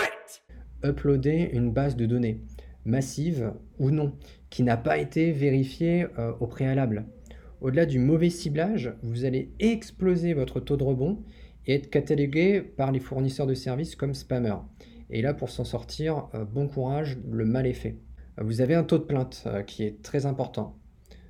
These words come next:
Speaker 2: Donc votre ciblage, là encore, est mauvais. Vous vous adressez aux mauvaises personnes, arrêtez tout de suite et recommencez et n'achetez pas une base, euh,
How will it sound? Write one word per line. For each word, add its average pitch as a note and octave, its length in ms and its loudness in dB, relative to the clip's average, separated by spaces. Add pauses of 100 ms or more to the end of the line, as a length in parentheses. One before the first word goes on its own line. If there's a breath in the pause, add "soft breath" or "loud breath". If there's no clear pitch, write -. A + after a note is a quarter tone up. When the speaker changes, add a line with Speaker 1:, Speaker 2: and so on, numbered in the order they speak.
(120)
Speaker 2:
Donc G#2 80 -6
votre G2 160 -8
ciblage, C3+ 420 2
là A#2 120 0
encore, C3 280 0
est A2+ 80 2
mauvais. C3+ 480 2
Vous G2+ 140 -6
vous G#2+ 180 -4
adressez A#2 460 -2
aux A#2 60 0
mauvaises B2+ 340 2
personnes, D3 540 -2 (480 loud breath)
arrêtez C3+ 340 0
tout - 100 -10
de A2+ 60 -12
suite - 340 -8 (520 soft breath)
et A2+ 100 -2
recommencez C3 760 0 (400 loud breath)
et C3 200 0
n'achetez A#2 320 -2
pas B2+ 160 -2
une A2+ 200 2
base, G#2+ 320 0
euh, G2 100 -2